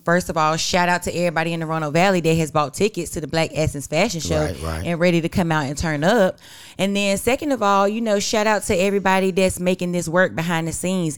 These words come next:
Speaker 1: Andrea, B Sharp, Kima, Sean, um, the people behind the scenes for the Black Essence Fashion Show,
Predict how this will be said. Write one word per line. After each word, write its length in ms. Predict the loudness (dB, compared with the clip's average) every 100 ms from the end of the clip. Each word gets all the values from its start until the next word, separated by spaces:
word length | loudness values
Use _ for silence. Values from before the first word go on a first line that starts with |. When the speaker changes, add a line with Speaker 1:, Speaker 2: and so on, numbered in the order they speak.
| -4
Speaker 1:
Andrea, 840 | 0 0 0 -2 -2 -4 -6 -10 -14 -20 -16 -8
B 240 | -2 0
Sharp, 640 | 0 0 0 0 -4 -10 -14
Kima, 720 | -4 -2 0 0 -2 -4 -6 -6
Sean, 720 | -2 2 4 2 0 -4 -10 -14 -14 -2
um, 180 | -2 0
the 80 |
people 300 | -2 -2 -2
behind 480 | -2 0 2 0 0
the 80 | -2
scenes 560 | -4 -4 -2 -4 -6 -4
for 260 | 0 0
the 100 | -2
Black 280 | -2 -2 -2
Essence 380 | -2 -2 -2 -6
Fashion 320 | -2 -2 -2
Show, 380 | -4 -2 -2 -2